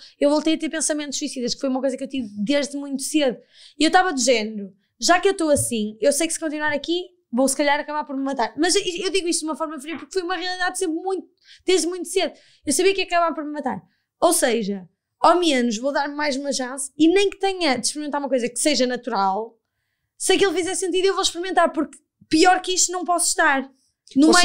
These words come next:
Speaker 2: seja,
Speaker 1: merda
Speaker 2: mas,
Speaker 1: não posso estar,
Speaker 2: mas
Speaker 1: então.
Speaker 2: o, o engraçado é que tu andaste sempre à procura de respostas.
Speaker 1: Pois, eu
Speaker 2: E
Speaker 1: sempre
Speaker 2: se calhar os teus amigos, esses amigos com quem tu viveste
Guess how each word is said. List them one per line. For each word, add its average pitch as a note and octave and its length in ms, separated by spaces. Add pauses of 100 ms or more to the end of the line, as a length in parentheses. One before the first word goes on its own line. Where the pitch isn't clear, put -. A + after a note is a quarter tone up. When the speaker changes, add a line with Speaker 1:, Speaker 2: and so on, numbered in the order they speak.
Speaker 2:
seja, - 80
Speaker 1:
merda - 200
Speaker 2:
mas, F4+ 100
Speaker 1:
não F4+ 100
posso F4+ 200
estar, F#4+ 160
Speaker 2:
mas F#4+ 120
Speaker 1:
então. F#4+ 400
Speaker 2:
o, G#3 80
o G3+ 60
engraçado F#3 520
é F#3+ 60
que F#3 60
tu G3+ 140
andaste G3 360
sempre G3 220
à G3 40
procura G3 300
de F#3 80
respostas. - 580 (280)
Speaker 1:
Pois, G4 680
eu E4 80
Speaker 2:
E - 40
Speaker 1:
sempre - 160
Speaker 2:
se - 60
calhar F3+ 300
os E3+ 120
teus E3+ 240
amigos, E3+ 440
esses F3 220
amigos E3 220
com D#3+ 180
quem D#3+ 220
tu E3 100
viveste D#3 640